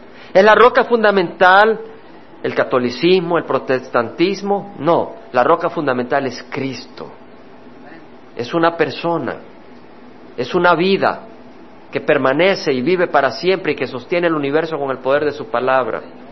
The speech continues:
Dice, "Nadie puede poner otro fundamento que el que ya está puesto, el cual es Jesucristo. Ahora bien, si sobre otro, sobre el fundamento alguno edifica con oro, plata, piedras preciosas, madera, heno, paja,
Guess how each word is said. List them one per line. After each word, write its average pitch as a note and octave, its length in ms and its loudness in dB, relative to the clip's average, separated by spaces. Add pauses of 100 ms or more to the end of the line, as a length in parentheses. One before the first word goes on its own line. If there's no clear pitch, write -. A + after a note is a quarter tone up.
(600)
Dice, D#3 240 0
"Nadie A3+ 260 6
puede A3 200 4
poner G#3 260 2
otro G#3 220 0
fundamento F#3+ 560 0
que F3 80 -6
el D#3+ 80 -6
que E3 80 -4
ya F3 80 4
está F3 280 -2
puesto, F#3 240 -2
el D#3+ 80 -2
cual D#3+ 180 2
es D#3+ 80 -6
Jesucristo. F3+ 520 -2
Ahora E3+ 180 6
bien, G3+ 200 2
si E3+ 120 -8
sobre D3 280 2
otro, G#3 300 0
sobre D#3+ 220 -2
el D3 60 -6
fundamento E3+ 460 0
alguno G#3 240 2
edifica G3+ 400 0
con F3+ 180 -2
oro, G#3 280 2
plata, G3+ 360 2
piedras G3+ 260 0
preciosas, F#3+ 480 -4
madera, F#3 440 2
heno, G3 220 -4
paja, E3 400 0